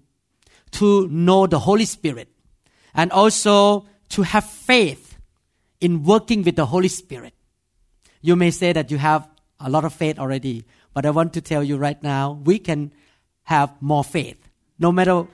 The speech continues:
how much, how big faith you have, you can still have more faith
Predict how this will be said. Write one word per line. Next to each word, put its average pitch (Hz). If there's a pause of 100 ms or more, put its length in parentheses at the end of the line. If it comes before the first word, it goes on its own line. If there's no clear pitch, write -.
(120)
how 175
much, 180 (360)
how 175 (260)
big 208 (340)
faith 214
you 180
have, 156
you 240
can 180
still 202
have 147
more 147
faith 139